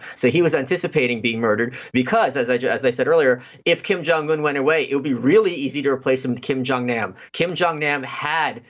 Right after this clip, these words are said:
been presented to the North Korean populace. He had fallen out of favor because he was very much a liberalizer, uh, in his views. He wanted to denuclearize. He was an environmentalist,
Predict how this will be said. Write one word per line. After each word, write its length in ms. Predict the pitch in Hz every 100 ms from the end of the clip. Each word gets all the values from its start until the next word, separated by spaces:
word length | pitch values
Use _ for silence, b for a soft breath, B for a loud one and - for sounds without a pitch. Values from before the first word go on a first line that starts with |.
| b -
been 180 | 127
presented 520 | 127 127 131 131 127 127
to 180 | 135
the 100 | 123
North 240 | 123 120 117
Korean 280 | 131 120 117
populace. 580 | 135 135 147 139 139 - B -
He 80 |
had 80 | 117
fallen 340 | - 135 127 127
out 120 | 120
of 80 | 117
favor 280 | 127 131 139
because 280 | 113 123
he 160 | 104 120
was 140 | 110
very 440 | 95 92 113 143 165
much 360 | 147 123 - B B
a 100 | -
liberalizer, 840 | 117 127 127 123 120 123 123 120 120
uh, 180 | 113 117
in 140 | 120
his 160 | 123 101
views. 320 | 110 123 123
He 60 |
wanted 320 | 113 107 110 101
to 100 | 113
denuclearize. 600 | 151 175 165 160 160 143
He 60 |
was 60 | 107
an 60 | 104
environmentalist, 760 | 104 107 120 147 156 156 -